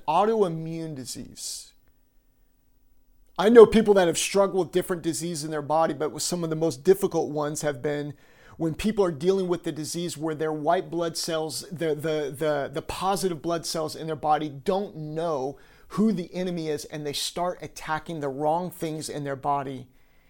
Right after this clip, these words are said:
and there's disunity in their body, and it begins to break down their own body.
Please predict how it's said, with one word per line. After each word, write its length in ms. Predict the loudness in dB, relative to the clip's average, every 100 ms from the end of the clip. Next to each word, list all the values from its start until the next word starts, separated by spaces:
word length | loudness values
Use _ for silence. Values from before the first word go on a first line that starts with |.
| -14
and 100 | -8
there's 180 | -8 -8
disunity 880 | 2 4 4 0 -4 -6 -4 -6 -8
in 100 | -8
their 140 | -8
body, 500 | -8 -10 -10 -14 -18 -20 _ _ _ _ _ _
and 100 | -8
it 140 | -6 -6
begins 400 | -6 -6 -6 -6
to 100 | -8
break 380 | -6 -6 -4
down 220 | -6 -8 -8
their 160 | -10 -10
own 260 | -10 -10
body. 300 | -6 -6 -8